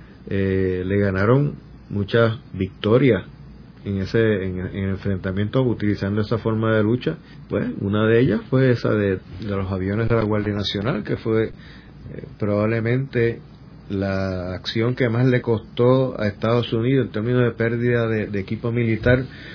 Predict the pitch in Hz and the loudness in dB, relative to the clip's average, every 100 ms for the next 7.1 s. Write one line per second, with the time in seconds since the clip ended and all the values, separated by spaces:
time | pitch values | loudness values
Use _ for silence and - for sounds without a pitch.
0 | - - 95 101 104 113 - 117 120 120 | -16 -14 -4 0 2 0 2 4 4 4
1 | 113 113 117 117 113 135 156 110 95 - | 0 2 4 4 4 6 6 4 -2 -6
2 | - - 98 110 127 127 107 98 98 90 | -20 -4 0 0 0 0 0 0 -2 -4
3 | 104 104 120 110 110 110 107 104 107 113 | -4 -2 -2 0 0 0 2 2 2 2
4 | 104 92 87 90 85 117 131 120 98 92 | 0 -2 -6 -10 -2 0 2 4 2 0
5 | 92 95 92 101 104 98 - 92 92 95 | -4 -2 0 2 2 0 -2 -2 0 -2
6 | 104 107 101 95 - 95 92 95 123 143 | -4 -2 0 0 -2 -4 -2 -4 -2 0
7 | 107 | -2